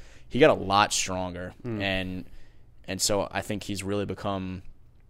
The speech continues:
Speaker 1: more of a complete athlete and has a chance to become more of a complete receiver at the next level. And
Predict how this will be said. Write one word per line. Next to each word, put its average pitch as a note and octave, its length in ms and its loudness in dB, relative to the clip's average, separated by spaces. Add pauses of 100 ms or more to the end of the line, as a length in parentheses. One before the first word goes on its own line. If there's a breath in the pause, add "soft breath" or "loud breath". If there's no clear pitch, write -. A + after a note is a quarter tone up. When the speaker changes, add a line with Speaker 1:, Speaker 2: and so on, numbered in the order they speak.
(260)
Speaker 1:
more G#2+ 340 0
of G2 120 2
a F#2+ 60 -2
complete G#2+ 500 -6 (420 soft breath)
athlete A2+ 520 4
and G2 80 -4
has G#2 140 0
a G2 60 -4
chance G2 280 -2
to G2 40 -8
become F#2+ 260 -4
more F#2+ 180 0
of F2+ 60 -4
a - 40 -6
complete G2+ 340 -6
receiver F2+ 640 -2 (340 soft breath)
at F#2+ 160 0
the - 60 -2
next F#2 280 -2
level. F2+ 360 -2
And F2 160 -8